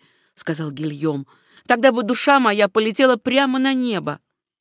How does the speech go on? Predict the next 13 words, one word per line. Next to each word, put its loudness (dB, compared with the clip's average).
Часы -8
начали -2
бить -8
на -4
башне -2
замка, -4
и -2
снова -2
послышались -8
крики -10
часовых -6
на -8
стенах. -10